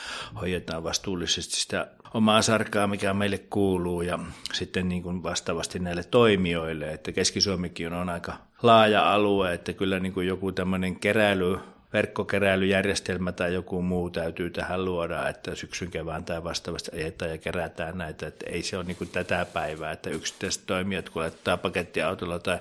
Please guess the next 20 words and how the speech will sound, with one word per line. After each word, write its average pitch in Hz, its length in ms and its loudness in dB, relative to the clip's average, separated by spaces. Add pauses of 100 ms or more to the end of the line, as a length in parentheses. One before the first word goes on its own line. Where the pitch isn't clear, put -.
(140)
auton 90 340 -4
kärrylle 87 420 -4
Jyväskylään 87 680 -2
muovia, 85 360 -2
että 80 120 -10
kyllähän 82 280 -4
tähän 80 240 -4
joku 87 180 -4
järjestelmä 82 540 -4
pitää 76 420 -8
luoda. 71 300 -8
Että - 320 -16
tota, - 260 -12 (380)
vastuullisuutta 143 840 6
tähän 127 280 4
hommaan 107 400 6
kaikilta, 120 680 4
meiltä 104 420 0
sekä 123 280 0
toimijoilta. 87 640 -2